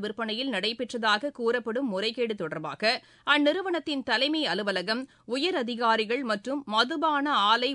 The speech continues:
உரிமையாளர்களுக்கு சொந்தமான இடங்களில் அமலாக்கத்துறை அண்மையில் சோதனை மேற்கொண்டது. இந்த சோதனை தொடர்பாக சட்டவிரோத பண பரிமாற்ற தடை சட்டத்தின் கீழ் அமலாக்கத்துறை நடவடிக்கை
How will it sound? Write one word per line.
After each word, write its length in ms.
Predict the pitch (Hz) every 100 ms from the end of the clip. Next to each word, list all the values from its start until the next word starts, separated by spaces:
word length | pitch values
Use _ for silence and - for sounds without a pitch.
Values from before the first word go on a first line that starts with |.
| 220
உரிமையாளர்களுக்கு 720 | 240 269 254 247 226 220 240 214
சொந்தமான 360 | 196 220 208 214 160
இடங்களில் 420 | 165 147 233 370 - _ 220
அமலாக்கத்துறை 720 | 262 359 370 349 302 247 240 294 196
அண்மையில் 400 | 226 240 226 320 -
சோதனை 380 | 262 285 320 208 135
மேற்கொண்டது. 460 | 143 156 226 233 - _ _ _
இந்த 180 | 311 320 294
சோதனை 360 | 311 370 392 359 269
தொடர்பாக 540 | 254 262 254 240 349 370
சட்டவிரோத 800 | - 269 269 381 277 254 254 269 311 -
பண 260 | 240 294 330
பரிமாற்ற 580 | 226 226 262 247 233 302 285
தடை 200 | 196 240 233
சட்டத்தின் 360 | 202 165 160 190
கீழ் 200 | 226 - - _ 226
அமலாக்கத்துறை 720 | 277 370 381 370 349 294 294 277
நடவடிக்கை 480 | 196 269 285 277